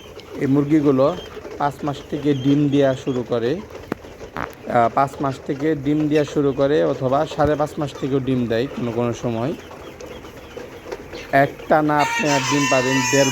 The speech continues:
বছর, যদি আপনি সঠিক নিয়মে লালন পালন করেন, সঠিক টাইমে খাবার দেন, ভালো মানের সুষম খাবার। ভালো মানের সুষম খাবার আপনাকে বুঝাইছে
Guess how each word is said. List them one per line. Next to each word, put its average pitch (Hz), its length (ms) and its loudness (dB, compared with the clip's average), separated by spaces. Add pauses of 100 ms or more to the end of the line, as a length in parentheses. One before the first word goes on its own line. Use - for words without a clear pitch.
বছর, 123 320 0 (220)
যদি 131 220 0
আপনি 127 240 0
সঠিক 139 600 0
নিয়মে 151 480 4
লালন 143 400 2
পালন 139 320 2
করেন, 120 380 0 (680)
সঠিক 123 340 -2
টাইমে 123 300 4 (100)
খাবার 131 260 2 (100)
দেন, 120 220 0 (600)
ভালো 113 320 2
মানের 143 380 2
সুষম 156 360 -2 (120)
খাবার। 110 300 0 (600)
ভালো 113 320 2
মানের 143 280 2
সুষম 139 320 -2
খাবার 135 320 2
আপনাকে 131 380 -2
বুঝাইছে 123 440 -2